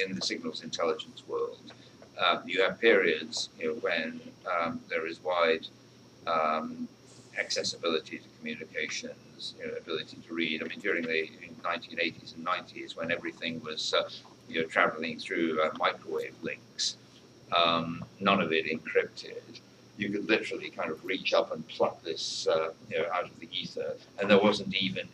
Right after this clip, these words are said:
any, uh, physical evidence to demonstrate, uh, whether or not you'd, you'd done it. So, you know, you, you pretty much do what you like. But that came to an end,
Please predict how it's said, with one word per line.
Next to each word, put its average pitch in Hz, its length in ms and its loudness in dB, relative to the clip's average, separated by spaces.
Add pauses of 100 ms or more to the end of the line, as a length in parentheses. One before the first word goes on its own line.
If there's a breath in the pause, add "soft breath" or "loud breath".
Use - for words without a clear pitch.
any, 90 320 0 (160)
uh, 85 180 4 (120)
physical - 420 -4
evidence 87 480 2
to - 80 -12
demonstrate, 92 920 4
uh, 87 240 6
whether 92 280 4
or 90 140 4
not 95 260 0
you'd, 95 260 -10 (180)
you'd 98 220 0
done 123 200 8
it. - 240 -6
So, 82 460 2
you 85 60 -10
know, 76 120 -8 (180)
you, 82 140 -6 (160)
you 85 60 -16 (400)
pretty 87 160 -8
much - 140 -14 (100)
do 90 120 0
what 80 180 -2
you 87 120 2
like. 98 160 6 (320 loud breath)
But 98 120 10
that - 180 6
came 85 180 4
to 82 140 -6
an 85 80 2
end, 76 480 4